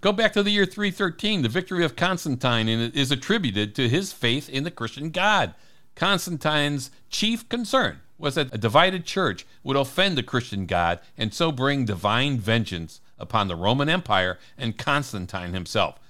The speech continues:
Schism, in Constantine's view, was inspired by Satan.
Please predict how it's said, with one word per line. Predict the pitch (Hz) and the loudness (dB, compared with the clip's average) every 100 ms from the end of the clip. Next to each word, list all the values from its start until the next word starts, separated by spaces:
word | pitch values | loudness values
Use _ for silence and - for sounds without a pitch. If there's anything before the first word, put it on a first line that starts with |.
| - - - | -20 -20 -12
Schism, | - 226 170 113 73 | -2 0 2 2 -2
in | 90 92 | -6 -8
Constantine's | - 131 143 139 117 117 90 87 | -2 0 0 -2 -4 -2 -2 -2
view, | 78 160 196 - - | 0 2 2 -4 -6
was | 143 135 | 0 2
inspired | 131 123 - 156 196 196 175 | 0 -2 0 4 6 4 2
by | 160 185 | 2 2
Satan. | 180 - - 196 247 214 76 | 0 -4 0 0 0 -4 -8